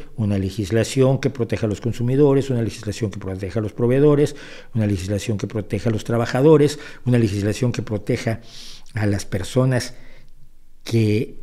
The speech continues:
dependen o que están alrededor de una empresa determinada, que son los que se llaman ahora los, la, las personas que tienen intereses, las partes interesadas. Hombre, si tú pones una fábrica, pues voy a regular el medio ambiente, que no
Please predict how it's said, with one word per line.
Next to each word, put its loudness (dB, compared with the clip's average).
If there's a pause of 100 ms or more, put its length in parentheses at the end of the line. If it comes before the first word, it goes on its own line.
(1300)
dependen 4
o 0
que -8
están 0
alrededor 4 (200)
de -4
una 2
empresa 4
determinada, 0
que -12
son -2
los -8
que -20
se -6
llaman 2
ahora 2
los, 0 (460)
la, -2
las -4
personas -2
que -12
tienen 0 (960)
intereses, 4
las -2
partes 0
interesadas. 2 (420)
Hombre, -2
si -8
tú -12
pones 2
una 4
fábrica, 4
pues 2
voy 4
a 4
regular 6
el 4
medio 2
ambiente, 0
que -2
no -2